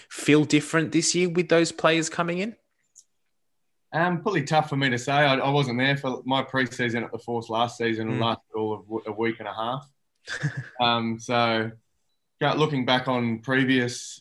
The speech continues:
Speaker 2: pre-seasons I had when I was at the Force last time, um, it's, yeah, definitely a,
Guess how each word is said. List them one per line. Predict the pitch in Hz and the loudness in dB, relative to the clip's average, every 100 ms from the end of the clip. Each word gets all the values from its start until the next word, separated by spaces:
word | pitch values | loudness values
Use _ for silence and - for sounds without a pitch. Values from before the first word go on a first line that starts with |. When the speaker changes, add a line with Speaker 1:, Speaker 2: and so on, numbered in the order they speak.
| _ - | _ -4
Speaker 2:
pre-seasons | 131 123 127 117 113 | -2 -2 -2 -2 -2
I | 113 | -2
had | 120 123 110 | 0 0 0
when | 117 | -2
I | 113 | -4
was | 113 | -6
at | |
the | - | -12
Force | - 110 104 | -8 -8 -6
last | 107 110 113 | -4 -2 -4
time, | - 107 117 135 135 | -8 -6 -4 -6 -8
um, | 104 104 104 104 - _ _ _ _ _ - | -6 -6 -6 -12 -18 _ _ _ _ _ -8
it's, | 131 - | -8 -6
yeah, | 139 127 | -2 0
definitely | 123 143 143 123 | 0 -2 -2 -2
a, | 113 - | -2 -4